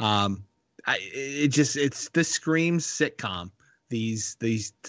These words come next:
these, these little spin-offs and little segments that we see here.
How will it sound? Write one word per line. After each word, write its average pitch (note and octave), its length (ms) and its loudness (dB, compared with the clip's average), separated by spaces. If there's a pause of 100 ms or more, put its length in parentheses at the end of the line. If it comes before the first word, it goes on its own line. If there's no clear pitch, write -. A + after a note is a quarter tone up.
(120)
these, A2 340 -2 (640)
these A#2+ 400 0
little C3 160 6
spin-offs A#2 720 0
and A2 160 -2
little G#2+ 200 0
segments A2+ 520 0
that G2+ 120 0
we G#2 120 -2
see G#2 300 0
here. G2+ 280 2